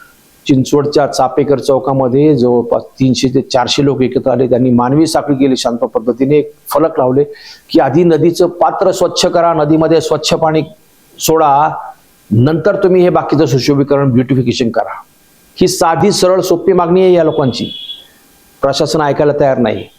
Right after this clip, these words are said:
कारण नदी सुधार प्रकल्पामध्ये नदीचं पाणी स्वच्छ करण्यापेक्षा यांना इंटरेस्ट स्थापत्यविषयक कामं, म्हणजे बांधकामविषयक कामं, ज्याच्यामधून यांना पैसे काढता येतात, त्याच्यामध्ये जास्त इंटरेस्ट आहे. त्याच्यामुळं प्रशासन बहिरं झालेलं आहे,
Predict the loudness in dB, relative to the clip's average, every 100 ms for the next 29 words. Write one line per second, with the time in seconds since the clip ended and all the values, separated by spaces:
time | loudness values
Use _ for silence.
0 | _ -4 -2 0 0 0 -2 -4 -14 -4
1 | 0 2 2 2 0 -2 -4 -2 -2 0
2 | 0 0 2 2 2 2 0 0 0 -2
3 | -2 0 0 0 -2 -2 0 0 0 0
4 | -2 -2 0 0 2 -2 -6 -20 _ -2
5 | 2 2 2 2 2 0 -2 0 0 0
6 | -4 -4 -4 -2 -6 0 0 2 0 0
7 | 0 0 0 0 -2 0 -2 -2 0 0
8 | 0 0 -2 -2 -2 -2 -4 -14 -20 _
9 | -2 -2 0 -2 0 0 0 0 -2 0
10 | 0 2 0 0 -2 0 -2 0 -4 -4
11 | -16 _ _ _ _ _ -2 0 0 2
12 | 2 2 0 -2 -2 -2 -4 -4 -4 -4
13 | -2 0 0 0 -2 0 -2 0 0 2
14 | 2 4 4 2 2 2 2